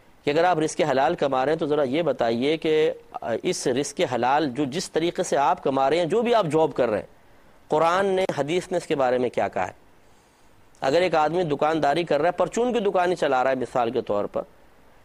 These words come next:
तो उससे ये पूछ लें अगर आप कि तिजारत के मसाइल आपको पता है, ख़रीदो फ़रोख्त में किस किस चीज़ का लिहाज रखना चाहिए,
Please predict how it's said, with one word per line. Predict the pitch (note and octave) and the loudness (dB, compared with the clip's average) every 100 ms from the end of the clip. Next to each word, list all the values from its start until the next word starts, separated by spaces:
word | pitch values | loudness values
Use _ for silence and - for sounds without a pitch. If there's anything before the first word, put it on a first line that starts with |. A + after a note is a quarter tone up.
| - - | -12 -4
तो | |
उससे | D3+ - | -2 2
ये | F3+ | 0
पूछ | F3+ G3 - | 0 -4 -2
लें | G3 | -2
अगर | D3 C3+ | 2 2
आप | B2 B2+ - | 2 0 -6
कि | - | -10
तिजारत | - C3 C3+ D#3 E3+ | -6 0 2 2 0
के | E3+ | -2
मसाइल | D3+ - D#3 D3+ | -2 0 0 0
आपको | C#3+ D#3 | 0 -2
पता | C#3 A#2+ E3+ | -4 -2 -4
है, | C4+ - - - - - - - | -4 -14 -20 -20 -20 -20 -20 -8
ख़रीदो | - D3+ D#3+ | -2 0 0
फ़रोख्त | D#3 D3 D#3+ - | 0 0 0 0
में | E3+ | -4
किस | - D#3 | -4 -6
किस | - D#3 | -4 -4
चीज़ | D#3+ D3+ | -4 -2
का | D#3+ | 0
लिहाज | C#3+ C3+ C#3+ | 0 0 0
रखना | C#3 D3+ D3+ | -2 -2 -4
चाहिए, | - C#3 D3 D#3 | -2 -2 -2 -4